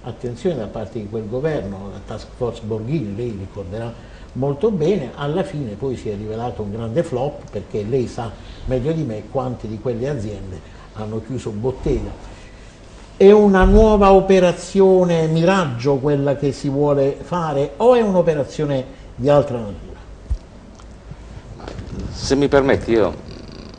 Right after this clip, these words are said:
Speaker 2: ora, eh, è una fase in cui è facile scagliarsi
Speaker 1: No, no,
Speaker 2: contro
Speaker 1: io
Speaker 2: altri.
Speaker 1: ho voluto fare una domanda perché
Speaker 2: No,
Speaker 1: so
Speaker 2: no,
Speaker 1: con chi
Speaker 2: no,
Speaker 1: parlo,
Speaker 2: no, no,
Speaker 1: innanzitutto.
Speaker 2: no, no, non è verso di me, nel senso che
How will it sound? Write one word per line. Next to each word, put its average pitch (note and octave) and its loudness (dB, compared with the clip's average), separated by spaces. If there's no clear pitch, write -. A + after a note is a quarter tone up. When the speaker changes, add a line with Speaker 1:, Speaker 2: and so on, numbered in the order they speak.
Speaker 2:
ora, F#2 2
eh, - -6
è - -2
una G2+ -2
fase F#2+ 2
in F#2+ -2
cui F#2 4
è F2+ 4
facile F2 2
scagliarsi F2 0
Speaker 1:
No, G#3 0
no, F#3 4
Speaker 2:
contro E3 8
Speaker 1:
io - 12
Speaker 2:
altri. D3 6
Speaker 1:
ho C#3+ 4
voluto C3 4
fare D#3+ 2
una D3 2
domanda D#3 4
perché C3+ 0
Speaker 2:
No, C3+ 4
Speaker 1:
so C3 8
Speaker 2:
no, C3 8
Speaker 1:
con B2+ 8
chi B2 6
Speaker 2:
no, - 4
Speaker 1:
parlo, G#3 8
Speaker 2:
no, - -
no, B2 8
Speaker 1:
innanzitutto. B2+ 8
Speaker 2:
no, C3 6
no, C3 6
non C3+ 8
è - 8
verso C3+ 6
di A2+ 0
me, A2 2
nel G#2 0
senso A2 2
che A2 0